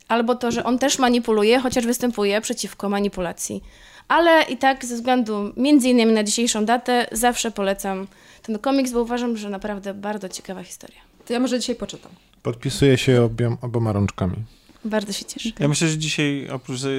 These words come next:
Speaker 4: za wyjątkiem jednego przykładu mieliśmy same ciekawe historie i bardzo, bardzo
Speaker 3: Ale w
Speaker 4: fajne
Speaker 3: ogóle ja
Speaker 4: tematy.
Speaker 3: całego Alana Moore'a polecam.
Speaker 1: Ja też
Speaker 3: Nie
Speaker 1: polecam.
Speaker 3: czytałem chyba nic, co by mnie zawiodło
Speaker 4: A Liga
Speaker 3: Alana Moore'a.
Speaker 4: Gentlemanów to jest jego, nie?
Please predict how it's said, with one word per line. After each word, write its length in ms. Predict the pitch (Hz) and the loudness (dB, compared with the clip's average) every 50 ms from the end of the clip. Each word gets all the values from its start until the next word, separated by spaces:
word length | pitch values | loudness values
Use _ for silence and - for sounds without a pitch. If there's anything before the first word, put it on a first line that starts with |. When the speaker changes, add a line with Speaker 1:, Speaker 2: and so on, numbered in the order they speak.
| 123 123 | -4 -6
Speaker 4:
za 180 | 135 131 139 131 | -6 -6 -4 -4
wyjątkiem 340 | 143 139 135 123 - 147 139 | -2 -4 -4 -2 -2 0 0
jednego 280 | 139 143 139 135 135 | 2 2 2 0 -2
przykładu 580 | - - 143 - 135 131 135 143 135 131 135 139 | -4 -8 -6 -4 -4 -4 -2 -2 -4 -4 -4 -4
mieliśmy 320 | 143 135 135 131 - 147 131 | -4 -4 -4 -2 -2 -2 0
same 260 | - 156 139 127 123 | 2 2 2 0 0
ciekawe 380 | - 135 123 139 127 123 123 | -2 -2 -2 0 0 0 -2
historie 600 | 117 - 123 - - 139 123 120 123 139 147 143 131 | -4 -6 -8 -6 -4 -4 -4 -2 -2 -2 -2 -4 -2
i 40 | 131 | -2
bardzo, 520 | 139 131 123 131 131 123 123 127 127 127 131 | -2 -2 -2 -2 -4 -4 -4 -4 -6 -6 -6
bardzo 380 | 135 127 127 139 139 127 123 123 | -8 -8 -6 -8 -8 -6 -6 -4
Speaker 3:
Ale 100 | 127 127 | -4 -2
w 40 | 123 | 0
Speaker 4:
fajne 120 | 143 - | 2 4
Speaker 3:
ogóle 140 | 165 151 147 | 4 6 6
ja 60 | 147 | 6
Speaker 4:
tematy. 100 | 143 131 127 | 4 4 4
Speaker 3:
całego 340 | 143 143 135 113 110 107 - | 4 4 4 4 4 4 4
Alana 320 | 117 110 107 104 101 101 | 4 2 2 0 0 0
Moore'a 260 | 104 101 95 95 92 | -2 -2 -2 -2 -2
polecam. 480 | - 92 90 90 92 - - - - 101 - - - - - _ _ _ _ _ _ | -4 -4 -4 -4 -4 -4 -6 -8 -10 -10 -14 -20 -20 -20 -20 _ _ _ _ _ _
Speaker 1:
Ja 140 | - - 208 | -10 -8 -6
też 180 | 156 - - - | -4 -4 -4 -4
Speaker 3:
Nie 60 | 120 | -2
Speaker 1:
polecam. 260 | 120 117 113 113 117 | -2 0 2 2 0
Speaker 3:
czytałem 460 | - - 123 - 120 113 113 110 107 | 0 0 2 2 4 4 4 2 2
chyba 200 | 113 117 120 110 | 2 2 2 2
nic, 240 | 107 113 113 107 - | 4 2 2 0 -2
co 120 | - - 98 | -4 -6 -4
by 60 | 98 | -2
mnie 140 | 101 104 104 | -2 -2 -2
zawiodło 300 | 92 101 92 98 98 98 | -2 -2 -2 0 0 2
Speaker 4:
A 60 | 139 139 | 4 4
Liga 100 | 143 151 - | 4 4 4
Speaker 3:
Alana 140 | 143 143 139 | 4 4 2
Moore'a. 80 | - | 2
Speaker 4:
Gentlemanów 600 | 143 143 139 - 139 135 135 135 135 147 170 180 - - | 2 2 2 0 0 -2 -2 -2 -4 -4 -6 -6 -8 -8
to 80 | - 147 | -6 -6
jest 300 | 160 160 - - - - | -6 -6 -8 -12 -8 -6
jego, 240 | 143 120 110 110 127 | -4 -4 -2 -4 -4
nie? 200 | 156 185 208 | -4 -6 -6